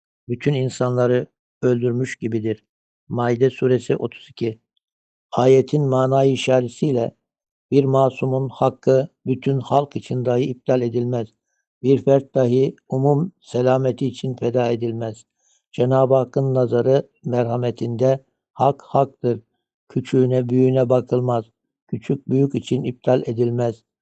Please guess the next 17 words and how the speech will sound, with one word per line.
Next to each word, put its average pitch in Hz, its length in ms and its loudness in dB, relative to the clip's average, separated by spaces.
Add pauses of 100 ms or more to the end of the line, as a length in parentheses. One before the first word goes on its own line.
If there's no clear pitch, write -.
(340)
Bir 127 140 4
cemaatin 127 600 2
selameti 127 680 0
için 127 340 -6
bir 127 180 -2
ferdin 123 420 -2
rızası 120 580 -2 (600)
bulunmadan 131 640 2 (320)
hayatı 123 680 0 (100)
ve 113 40 0
hakkı 120 420 -4
feda 120 340 -2
edilmez. 113 560 -6 (500)
Hamiyet 131 540 0 (200)
namına 123 460 0
rızasıyla 120 680 0
olsa 131 460 0